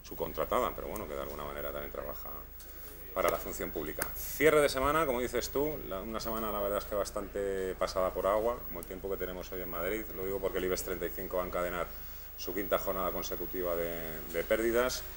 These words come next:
Entre las empresas que más están cayendo, pues son las más endeudadas del ibex treinta y cinco. Esto se explica un poco también por todo lo que hablamos ayer de las probabilidades o las especulaciones en torno a que suban los tipos de interés. Si suben los tipos de interés,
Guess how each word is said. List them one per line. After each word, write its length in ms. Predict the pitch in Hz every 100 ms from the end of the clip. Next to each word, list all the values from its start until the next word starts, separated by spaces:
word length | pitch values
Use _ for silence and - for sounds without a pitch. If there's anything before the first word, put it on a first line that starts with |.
| - - - -
Entre 220 | 92 92
las 160 | 95
empresas 320 | 98 90 104 107
que 80 |
más 140 | 101 98
están 240 | 95 98
cayendo, 340 | 95 101 101 98
pues 140 | 90
son 140 | 98
las 140 | 92 90
más 200 | 95 95
endeudadas 480 | 90 95 98 98 95
del 100 | 95
ibex 220 | 92 -
treinta 240 | 98 92
y 20 |
cinco. 280 | 92 120 117
Esto 180 | 113 98
se 60 | 95
explica 300 | - 98 92
un 60 |
poco 240 | 92 92 90
también 260 | 90 92
por 420 | 90 87 87 85 82
todo 240 | 87 87
lo 80 | 85
que 80 | 87
hablamos 340 | 87 87 85
ayer 380 | 85 95 107 90
de 500 | 87 85 82 80 80
las 160 | 80
probabilidades 920 | - 82 82 82 82 92 92 95 - 90
o 200 | 85 82
las 160 | 78
especulaciones 540 | - 80 82 82 87 87
en 80 |
torno 180 | 87 85
a 60 | 80
que 80 | 80
suban 200 | 85 85
los 120 | 78
tipos 240 | - 82
de 60 | 80
interés. 280 | 85 98 113
Si 100 | 90
suben 200 | 82 80
los 120 | 78
tipos 240 | 87 82
de 60 | 80
interés, 400 | 85 87 92